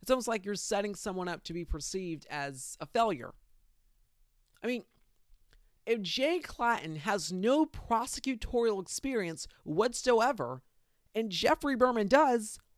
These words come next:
why is Jay Clayton being ascended to this office?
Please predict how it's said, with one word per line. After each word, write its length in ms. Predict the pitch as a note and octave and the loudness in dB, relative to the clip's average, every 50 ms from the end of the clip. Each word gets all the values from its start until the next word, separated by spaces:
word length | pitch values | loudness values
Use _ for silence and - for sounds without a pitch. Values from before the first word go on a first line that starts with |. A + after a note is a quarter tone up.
| _ _ - | _ _ -10
why 420 | D#3+ D3+ D3 F#3 A3 B3 C#4+ E4 | -6 4 8 10 10 10 10 8
is 220 | D4+ C#4 A#3+ G#3 | 6 6 4 2
Jay 240 | C#3+ - C4 C4+ C#4+ | 4 4 2 2 2
Clayton 560 | A3+ - - D4 C#4+ D4+ - A#3 A3+ A3+ G#3 - F3 | 0 -2 2 4 4 6 4 4 0 -2 -2 -4 -2
being 300 | E3 A#3+ A#3+ B3 A#3+ G#3+ | 0 0 0 2 2 2
ascended 680 | F3+ G#3 - - - - G4 G#4+ F#4 A#3+ B3+ B3 A#3+ - | 2 2 2 2 2 4 4 4 4 2 0 0 -2 -2
to 200 | - - D4 C#4+ | 0 4 4 4
this 180 | B3+ C#4+ D4 - | 6 4 2 2
office? 680 | - - A#3+ D4+ C5 - - D#3+ A2 - - - - - | 2 2 2 0 2 2 0 0 0 0 -4 -6 -6 -10